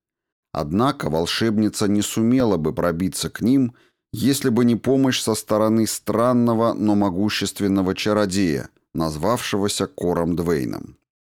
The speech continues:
Детей Кларе удалось отбить, но при этом она вступила в бой с гномами-подмастерьями Хедина, что изо всех сил спешили к сработавшей ловушке,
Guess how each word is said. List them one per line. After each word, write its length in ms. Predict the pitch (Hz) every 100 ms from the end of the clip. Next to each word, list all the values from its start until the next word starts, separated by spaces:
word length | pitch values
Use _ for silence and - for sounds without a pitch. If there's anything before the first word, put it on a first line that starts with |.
| _ _ _ -
Детей 560 | 80 107 104 - 165 156
Кларе 580 | - 113 127 131 131 -
удалось 580 | 107 95 104 101 101 117
отбить, 640 | 107 101 104 92 - - _ _ -
но 220 | 78 85
при 220 | - 90
этом 360 | 127 - 117 -
она 260 | 104 98 92
вступила 540 | - 98 - 113 101
в 160 | 87 82
бой 260 | 90 117
с 80 | 98
гномами-подмастерьями 1600 | 87 98 107 117 113 113 110 104 92 95 90 - 98 87 90 95
Хедина, 640 | 95 - 113 73 50 - - _ _ _
что 300 | - - 92
изо 280 | - 85 87
всех 300 | - 98 -
сил 280 | - 117 113
спешили 560 | - 95 - 107 101
к 80 | 87
сработавшей 720 | - 90 87 92 92 - 101
ловушке, 640 | 104 120 131 - - -